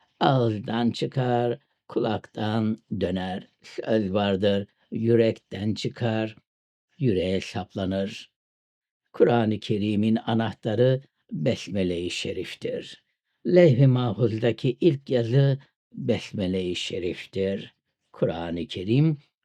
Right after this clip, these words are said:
Fatiha, Sure-i Şerif'inde, Fatiha'da, Besmele-i Şerif'te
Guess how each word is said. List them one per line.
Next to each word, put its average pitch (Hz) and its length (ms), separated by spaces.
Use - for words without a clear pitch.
Fatiha, 120 880
Sure-i 95 680
Şerif'inde, 107 1040
Fatiha'da, 139 1080
Besmele-i 101 720
Şerif'te 135 800